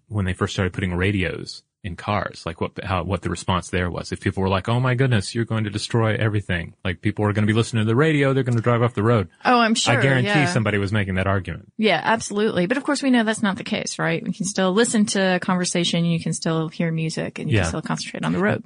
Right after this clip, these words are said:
Speaker 1: Though I do find if I'm, if I'm driving and I'm conversing, I'll, I'll accidentally slow down to about thirty-five miles per hour.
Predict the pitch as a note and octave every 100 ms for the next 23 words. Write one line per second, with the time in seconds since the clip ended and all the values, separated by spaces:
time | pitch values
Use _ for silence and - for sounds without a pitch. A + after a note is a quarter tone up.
0 | - B2 B2+ D#3 D#3 C3+ A2+ A2+ G#2 -
1 | _ G#2+ G#2 G2 G2+ G#2+ A2+ A2+ - G2+
2 | F#2+ - F#2 - _ - F#2 F#2 G2+ -
3 | G#2+ F#2 F#2 F2+ - _ _ _ _ G2+
4 | F#2+ G#2 - G#2 F#2+ F#2 - F#2+ F2+ E2+
5 | D#2+ E2 E2 F2 - F2 E2+ F2+ E2 E2+
6 | E2 - E2+ E2 E2+